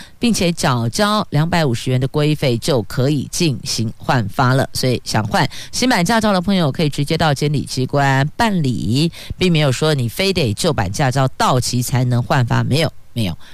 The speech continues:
如果你想要提前换发也是可以的。那如果不换发，旧版的驾照还是可以继续使用的，它的赏味期限之内都可以使用，这个没有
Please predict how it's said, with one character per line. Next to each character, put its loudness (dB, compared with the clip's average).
如 -2
果 2
你 -2
想 -4
要 2
提 -2
前 2
换 0
发 0
也 -2
是 -4
可 0
以 2
的。 0
那 2
如 4
果 2
不 -4
换 0
发， 0
旧 2
版 0
的 2
驾 2
照 2
还 0
是 0
可 0
以 0
继 -2
续 -2
使 -4
用 2
的， 0
它 2
的 2
赏 0
味 2
期 -4
限 0
之 0
内 2
都 4
可 -2
以 -2
使 -4
用， 0
这 0
个 0
没 -2
有 0